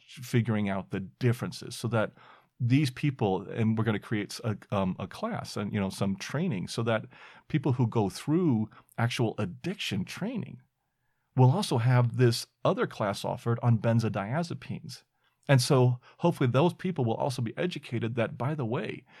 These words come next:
benzos are different, and here's what you need to know about them. Plus, any of you or anybody else out there who wants to get trained and get certified as a peer recovery coach or a peer coach or whatever we're gonna call it in the end,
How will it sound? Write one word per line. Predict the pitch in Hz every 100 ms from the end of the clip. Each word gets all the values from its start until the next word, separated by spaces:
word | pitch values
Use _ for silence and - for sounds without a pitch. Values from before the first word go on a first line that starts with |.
| - - 101
benzos | 123 135 123 113 87
are | 85
different, | 123 170 - 82 82
and | - 113 110
here's | - 151 165 117
what | 110 -
you | 110
need | 101
to | 101
know | 101
about | 95 92 90
them. | 80 82 - - - -
Plus, | - 202 123 -
any | 151 165
of | 131 113
you | 113 156 175
or |
anybody | 117 135 139 131
else | 110 139 -
out | 110 127
there | 165
who | 131
wants | 120 123 127
to | 127
get | 120 -
trained | - - 143 139 - -
and | 117
get | 113 131
certified | - - 151 190 - - 98 107
as | 120 123
a | 120
peer | 123 - 123
recovery | 120 113 - 110 110
coach | 113 110 120
or | 117
a | 110
peer | - 120 110 - - - -
coach | 120 123 123
or |
whatever | 104 113 120
we're | 101
gonna | 104 92
call | - 139 139
it |
in | 101
the | 95 92
end, | 92 104